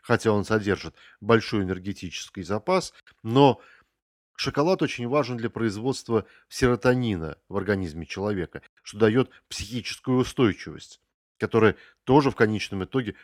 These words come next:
очень важна для выживания человечества. Психическая неустойчивость вредит размножению людей, поэтому, когда люди начинают массово употреблять шоколад, это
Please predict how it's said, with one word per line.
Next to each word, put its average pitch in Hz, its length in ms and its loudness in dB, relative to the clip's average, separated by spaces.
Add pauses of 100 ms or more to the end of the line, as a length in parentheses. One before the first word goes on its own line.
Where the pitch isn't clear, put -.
(200)
очень 131 440 2
важна 95 460 -2 (220)
для 92 460 -2 (140)
выживания 95 600 -2
человечества. 104 840 -6 (280)
Психическая 113 600 -6
неустойчивость 110 720 -4 (260)
вредит 113 720 -4 (260)
размножению 92 720 -4
людей, 80 440 -10 (340)
поэтому, 110 640 2 (320)
когда 101 340 2
люди 104 260 0
начинают 92 540 -4
массово 98 360 -2
употреблять 87 500 -6
шоколад, 107 560 -6 (600)
это 147 580 0